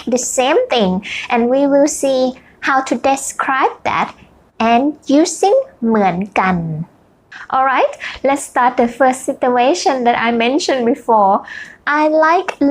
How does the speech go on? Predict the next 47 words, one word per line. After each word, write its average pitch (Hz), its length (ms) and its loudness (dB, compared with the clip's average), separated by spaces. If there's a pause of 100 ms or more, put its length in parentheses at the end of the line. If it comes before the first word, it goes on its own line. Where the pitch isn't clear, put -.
learning 381 420 4 (180)
Thai 294 200 2 (200)
language, 262 520 -2 (320)
and 311 140 4 (320)
you 320 80 2 (160)
like 359 160 0 (180)
learning 440 260 2 (100)
Thai 359 120 0 (120)
language 320 420 -2 (140)
as - 80 -6 (120)
well. 359 180 2 (420)
So 302 80 0 (140)
when 277 120 2 (100)
your 269 200 2
friends 254 260 0 (140)
say, 214 160 4 (340)
"I - 20 4 (180)
like 269 180 2 (140)
learning 415 340 2 (100)
Thai 277 160 0 (120)
language," 220 400 -2 (120)
and 254 160 0
you 294 120 4
would 302 200 0
like 311 180 -2
to 302 120 2
say, 294 100 2 (180)
"Me 392 100 4 (180)
too," 571 220 2 (580)
you 269 160 0
can 294 120 0 (140)
say, 262 140 2 (500)
"เ 277 40 2
ห - 20 4
มื - 80 4
อ 269 60 0
น - 20 -4 (140)
กั - 100 2
น - 20 -4 (160)
เ 370 40 2
ล - 20 4 (320)
ย" - 20 2 (960)
เ 220 40 0
ห 220 40 2
มื - 80 2
อ 190 60 0
น - 20 -2